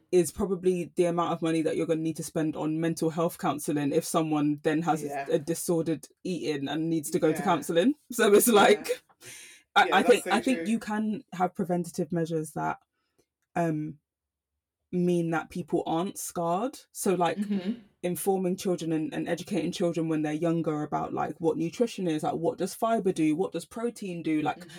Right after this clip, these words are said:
Speaker 1: how
Speaker 2: Mm-hmm.
Speaker 1: it's processed in your body, how you can have a balanced diet, and putting a bit more emphasis on that. Obviously making healthier food cheaper and more affordable so people feel like they can
Speaker 2: Yeah.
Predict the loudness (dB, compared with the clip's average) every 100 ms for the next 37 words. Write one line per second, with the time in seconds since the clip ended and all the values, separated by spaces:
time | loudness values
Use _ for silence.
0 | -2 2 2 2 -4 -2 -2 -2 -2 -4
1 | -4 -4 -2 -2 -2 -4 -4 -2 -2 -2
2 | -4 -4 -2 0 0 0 -4 -6 -10 -20
3 | _ -2 0 0 -2 -2 -2 -2 0 -2
4 | -4 -6 -6 -4 -2 -2 -4 -8 -12 _
5 | _ _ -2 0 0 0 0 -2 -4 -4
6 | -4 -2 -4 -2 -6 -6 -6 -6 -4 -4
7 | -4 -2 -4 -2 -4 -2 -6 -6 -4 -6
8 | -6 -4 -2 -2 -4 -6 -6 -6 -4 -4
9 | -6 -10 -16 -16